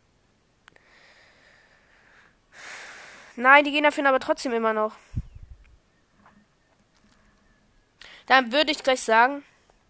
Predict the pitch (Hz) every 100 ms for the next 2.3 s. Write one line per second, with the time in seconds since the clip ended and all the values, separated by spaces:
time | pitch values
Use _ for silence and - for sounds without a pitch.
0 | - - - - 262 285 302 294 277 262
1 | 254 _ _ - - - 320 311 294 247
2 | 254 247